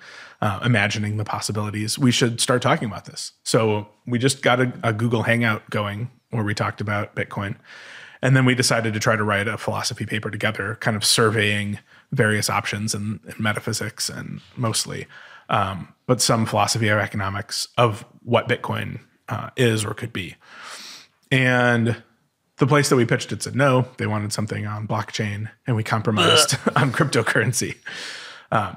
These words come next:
so we, we ended up writing the philosophy, politics, and economics of cryptocurrency two-part series, which was published in Philosophy Compass, which is the best venue for f-, sort of overviews of interesting issues in philosophy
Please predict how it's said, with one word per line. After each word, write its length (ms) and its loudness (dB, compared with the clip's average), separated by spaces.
so 160 4
we, 380 6
we 380 6
ended 220 4
up 140 4
writing 640 2
the 160 4
philosophy, 440 0
politics, 400 -2
and 80 0
economics 460 -4
of 100 -10
cryptocurrency 800 -2
two-part 400 4
series, 480 -2
which 200 -6
was 80 -4
published 400 -4
in 80 -8
Philosophy 400 -6
Compass, 540 -2
which 180 -4
is 120 -4
the 100 -4
best 560 -2
venue 480 2
for 580 -6
f-, 220 -20
sort 220 2
of 160 -8
overviews 600 0
of 120 -4
interesting 420 -4
issues 320 -4
in 120 -8
philosophy 580 -8